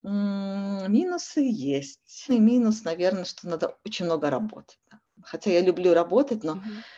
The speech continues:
Speaker 1: работать надо реально очень много, и выходных практи-, выходные есть, но отпуска длинного взять невозможно.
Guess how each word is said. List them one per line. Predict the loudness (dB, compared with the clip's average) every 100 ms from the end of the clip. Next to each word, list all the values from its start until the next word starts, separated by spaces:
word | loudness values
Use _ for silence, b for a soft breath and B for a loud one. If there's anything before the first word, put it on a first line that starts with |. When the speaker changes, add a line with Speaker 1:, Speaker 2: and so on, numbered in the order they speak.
| B B _
Speaker 1:
работать | -10 -8 -6
надо | -4 -2 -2 -4
реально | -6 -2 0 2 0
очень | -2 -8 -6
много, | 0 2 2 0
и | -2 -4
выходных | -4 -4 -6 -4 -4 -6
практи-, | -10 -12 _ _ _ -6
выходные | 0 2 2 2 2 4
есть, | 4 2
но | 2 2 -2 0
отпуска | 0 0 -4 -4 -2
длинного | 0 -2 -2 -2
взять | -4 -4 -6
невозможно. | -6 -6 -4 -2 -2 0 -2